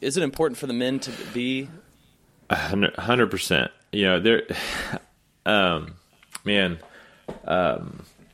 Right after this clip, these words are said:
Speaker 2: one of my favorite things to do is to do a wedding, um,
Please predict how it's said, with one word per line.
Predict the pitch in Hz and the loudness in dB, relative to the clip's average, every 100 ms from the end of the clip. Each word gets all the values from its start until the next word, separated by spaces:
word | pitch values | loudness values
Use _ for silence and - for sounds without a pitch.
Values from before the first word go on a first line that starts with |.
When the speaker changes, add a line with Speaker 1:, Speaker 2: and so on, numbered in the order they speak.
| _ _ _ _ _ _ _ _ _ _ - - | _ _ _ _ _ _ _ _ _ _ -14 2
Speaker 2:
one | 117 | 4
of | 135 | 6
my | 117 | 4
favorite | - 120 120 113 | 6 6 8 6
things | 113 107 - | 2 -2 -2
to | 92 | -2
do | 82 90 90 85 | 2 4 4 4
is | 90 90 | 2 2
to | - 82 | -2 -6
do | 80 85 | 0 2
a | |
wedding, | 78 82 82 95 - _ - - - _ - | 2 0 0 -4 -8 _ -20 -20 -20 _ -4
um, | 92 87 78 62 78 | 0 0 -2 -6 -12